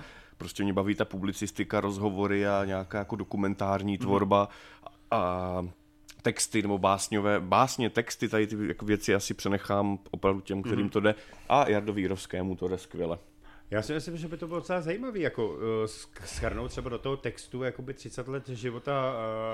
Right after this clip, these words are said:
Speaker 2: eh, <laughs> premiéru, jako, to by docela šlo.
Speaker 1: Jo, otázka, jestli by to bylo publikovatelné, no, takový
Speaker 2: A
Speaker 1: text, ale
Speaker 2: <laughs> já
Speaker 1: jakože,
Speaker 2: si myslím
Speaker 1: jakože myslím, eh, úrovní, nemyslím teď jako,
Speaker 2: Ne, to,
Speaker 1: eh, mým
Speaker 2: to jsem
Speaker 1: umem, jo,
Speaker 2: pochopil.
Speaker 1: že opravdu nejsem básník a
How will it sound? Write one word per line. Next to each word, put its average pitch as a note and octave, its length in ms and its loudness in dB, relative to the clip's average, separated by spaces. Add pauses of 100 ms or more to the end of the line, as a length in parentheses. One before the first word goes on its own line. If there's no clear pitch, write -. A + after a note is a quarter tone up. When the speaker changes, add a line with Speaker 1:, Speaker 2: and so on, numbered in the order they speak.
(220)
Speaker 2:
eh, C3 120 -2
<laughs> C#3 60 -10
premiéru, C3 520 4
jako, D#3 420 4
to D3 80 -6
by C3+ 80 -4
docela D3 280 -2
šlo. A3 240 -8 (480)
Speaker 1:
Jo, C3+ 160 12
otázka, D#3+ 420 12
jestli D#3+ 200 10
by D#3 100 12
to E3 80 6
bylo D#3+ 140 12
publikovatelné, C3 920 8
no, A2 160 6
takový A#2 320 2
Speaker 2:
A A2 40 2
Speaker 1:
text, G#2 460 2
ale G#2+ 280 6 (260)
Speaker 2:
<laughs> - 160 -12
já - 60 -2 (120)
Speaker 1:
jakože, B2+ 300 8
Speaker 2:
si C3+ 40 12
myslím B2 100 8
Speaker 1:
jakože B2+ 260 2
myslím, C3 380 6
eh, G#2+ 320 12
úrovní, A#2+ 520 10
nemyslím G#2 420 6
teď G2+ 140 4
jako, G2 360 8
Speaker 2:
Ne, D#3+ 200 4
to, E3 140 4
Speaker 1:
eh, - 160 0 (140)
mým C3+ 200 8
Speaker 2:
to C3 60 2
jsem D3+ 100 8
Speaker 1:
umem, B2 180 10
jo, G2+ 140 10
Speaker 2:
pochopil. A2 200 10
Speaker 1:
že G#2+ 180 8
opravdu A2 300 6
nejsem G#2+ 260 8
básník G2+ 560 8
a F#2+ 120 8